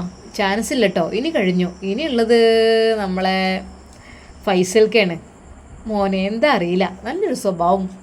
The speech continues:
ഇതും. ഉമ്മ, അവരൊക്കെ സ്റ്റാഫാണ്, അവരൊക്കെ സ്വഭാവം കാണിക്കാഞ്ഞ-, കാണിച്ചാലല്ലേ ന-, വീണ്ടും വീണ്ടും നമ്മളങ്ങോട്ട് പോവുക.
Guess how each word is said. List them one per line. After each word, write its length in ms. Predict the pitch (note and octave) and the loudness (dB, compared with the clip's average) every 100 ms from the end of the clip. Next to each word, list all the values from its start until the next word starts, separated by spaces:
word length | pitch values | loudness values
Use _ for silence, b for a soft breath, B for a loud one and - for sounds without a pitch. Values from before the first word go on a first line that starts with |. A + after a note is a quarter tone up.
| - | -8
ഇതും. 200 | F3+ F3 - - B B B F#3+ | -4 -4 -8 -20 B B B -4
ഉമ്മ, 120 | F#3 | -2
അവരൊക്കെ 360 | G3 F#3+ A3 A3+ | 0 0 -2 -4
സ്റ്റാഫാണ്, 680 | - - E3 E3+ - G#3 F#3 | -6 -4 -4 -4 -4 -4 -2
അവരൊക്കെ 380 | F3+ A3 C4 C4+ A#3+ - | -2 -2 -4 -4 -6 -8
സ്വഭാവം 560 | - A3 F#3 G3 A3+ A#3+ | 0 2 4 2 2 0
കാണിക്കാഞ്ഞ-, 560 | A3 F#3+ F#3+ G#3+ G#3 - - | -2 -2 -2 -2 -2 -6 -8
കാണിച്ചാലല്ലേ 680 | G#3 G3 G3 F#3 B3+ C4+ B3 | -4 -4 -4 -4 -2 0 0
ന-, 120 | A3+ G#3 | 0 -2
വീണ്ടും 320 | G#3+ G#3+ A3+ C#4+ | -2 -2 -4 -2
വീണ്ടും 300 | B3+ A3+ B3 | -2 0 -2
നമ്മളങ്ങോട്ട് 480 | A3+ A3 B3+ A#3+ | -2 -4 -4 -4
പോവുക. 320 | B3+ B3 A3+ | -4 0 0